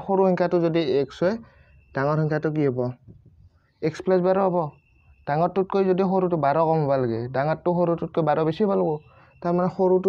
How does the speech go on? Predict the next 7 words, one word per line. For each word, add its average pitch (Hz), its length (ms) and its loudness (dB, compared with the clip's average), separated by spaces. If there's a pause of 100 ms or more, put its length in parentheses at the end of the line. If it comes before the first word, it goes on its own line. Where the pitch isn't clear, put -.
(120)
যদি 185 140 4 (180)
এক্স - 200 -10
হয়, 180 180 2 (440)
এতেকে 151 380 -2 (3500)
ডাঙৰ 135 480 -2 (3000)
সংখ্যাটো 156 800 -2 (800)
হ'ব, 123 200 -8